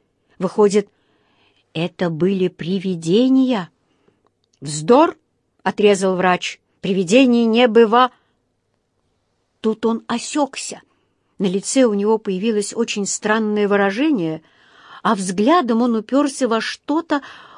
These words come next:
у Паддингтона за правым плечом. Потом он ахнул, ещё раз протёр очки и судорожно схватился за край стола. «А, а сколько, говорите, вы видели привидений?»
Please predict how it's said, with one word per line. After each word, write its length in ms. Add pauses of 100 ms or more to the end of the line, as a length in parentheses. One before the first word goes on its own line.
(100)
у 80
Паддингтона 880
за 160
правым 480
плечом. 680 (720)
Потом 440
он 180 (100)
ахнул, 720 (460)
ещё 300
раз 240
протёр 420
очки 500 (160)
и 100
судорожно 600
схватился 580
за 160
край 240
стола. 500 (1500)
«А, 160 (580)
а 200
сколько, 500
говорите, 540
вы 100
видели 340
привидений?» 800